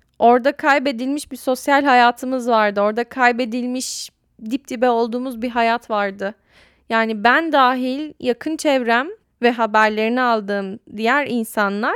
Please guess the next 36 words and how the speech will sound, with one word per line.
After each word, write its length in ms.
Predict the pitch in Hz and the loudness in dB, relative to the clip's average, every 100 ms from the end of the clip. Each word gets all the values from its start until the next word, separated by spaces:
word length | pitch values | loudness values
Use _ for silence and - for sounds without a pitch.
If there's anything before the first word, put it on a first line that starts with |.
| 480 | -6
çok 220 | - 226 | -6 -2
genelleyerek 640 | 220 226 226 226 226 226 226 | 0 4 4 4 2 0 -2
konuşmak 440 | 240 226 - 233 | -4 -4 -4 -6
istemiyorum 680 | - - 262 233 202 214 330 - | -8 -4 -2 0 0 -2 -6 -6
ama 380 | 220 247 285 330 _ _ | -4 0 -2 -4 _ _
bu 120 | 240 | -8
kolektif 680 | 233 285 262 247 - 285 - | -2 2 2 2 -2 -10 -6
bir 100 | 226 | -2
deneyimdi 540 | 220 214 202 202 196 202 | 0 0 -2 -2 -4 -2
bence. 480 | 202 202 233 339 453 _ _ _ | -2 -2 -2 -4 -6 _ _ _
İlk 200 | 339 330 | -4 -2
kapanmadan 680 | 277 247 214 214 214 262 330 | -4 0 0 2 0 0 0
yaklaşık 680 | 311 269 - 226 - 294 320 | 0 -2 -4 -6 -6 -6 0
bir 180 | 311 | 4
ay 120 | 247 220 | 4 2
sonra 360 | 220 208 285 | -2 -2 -2
kafayı 440 | - 302 - 214 359 | -2 -4 0 -2 -2
sıyırdık. 800 | - 339 247 214 - - - _ _ _ - | 0 2 2 -2 -8 -16 -20 _ _ _ -4
Çünkü 440 | 277 247 - 277 | -4 -4 -6 -8
sürekli 520 | - 330 262 - 277 | -6 0 0 0 -6
bir 40 | 269 | -4
şey 260 | - 370 | -2 0
mi 100 | 370 | 2
yapmak 380 | 320 240 220 208 | 0 0 -4 -2
zorundaydık? 600 | 226 208 196 190 214 - | -4 -4 -4 -6 -8 -8
Sürekli 360 | - 240 - 226 | -2 -2 -2 -10
bir 60 | |
şey 240 | - 254 349 | -4 -2 -2
mi 120 | 370 | -2
üretmek 420 | 294 262 233 214 | -2 -4 -8 -6
zorundaydık? 600 | 220 202 196 196 196 214 | -6 -6 -4 -4 -4 -6
Zamanımızı 640 | 214 226 233 233 240 233 247 | 0 2 2 0 -2 -6 -10
kıymetli 520 | - 220 226 - 359 | -8 -4 -4 -4 -6
mi 120 | 415 | -4
geçirmek 460 | 285 - 220 208 - | -4 -6 -6 -8 -6
zorundaydık? 640 | 196 185 190 208 - - | -6 -6 -8 -10 -10 -16